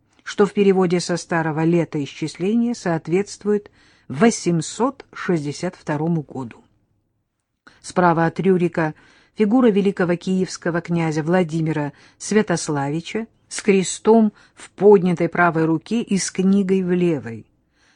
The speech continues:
Справа от Владимира изображена женщина, подносящая ребёнка для крещения.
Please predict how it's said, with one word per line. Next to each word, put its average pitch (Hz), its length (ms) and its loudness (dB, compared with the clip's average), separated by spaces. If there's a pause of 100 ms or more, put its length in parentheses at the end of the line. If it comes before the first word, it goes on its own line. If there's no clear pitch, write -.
Справа 175 460 2
от 165 120 -6
Владимира 165 640 -2 (360)
изображена 208 640 2
женщина, 208 800 0 (340)
подносящая 214 840 2
ребёнка 233 680 2 (200)
для 190 220 0
крещения. 123 920 -4